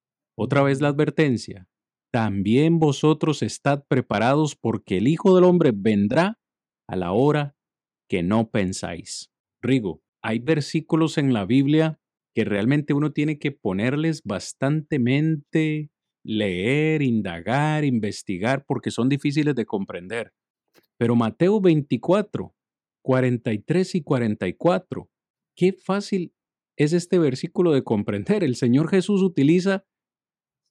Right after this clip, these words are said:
un ejemplo, una ilustración que es tan fácil para nosotros. Si tú supieras que hoy se van a meter a robar a tu casa,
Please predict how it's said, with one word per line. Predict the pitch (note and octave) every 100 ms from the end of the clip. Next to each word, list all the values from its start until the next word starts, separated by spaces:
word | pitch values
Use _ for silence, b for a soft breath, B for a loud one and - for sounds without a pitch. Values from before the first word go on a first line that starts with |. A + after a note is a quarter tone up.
| _ _ _ _ _ -
un | G3+
ejemplo, | F#3+ E3 C#3 C#3 D#3+
una | E3
ilustración | E3 D#3+ D3+ C3 C#3 D#3+ D#3+
que | C#3+
es | C3+
tan | - D3+
fácil | E3 D#3 E3
para | D#3 B2+
nosotros. | B2 B2 D#3 C3 B2+ B2+ - _
Si | - C#3+
tú | F#3
supieras | F3+ F#3+ F#3 F#3 F3
que | - C3
hoy | D3+ F3+
se | F3 C3
van | D#3+
a | F3
meter | D3+ D#3+ E3
a |
robar | D#3+ D#3 D3+ D3+
a |
tu | D3 C3+
casa, | C3+ G#2 G#2+ G2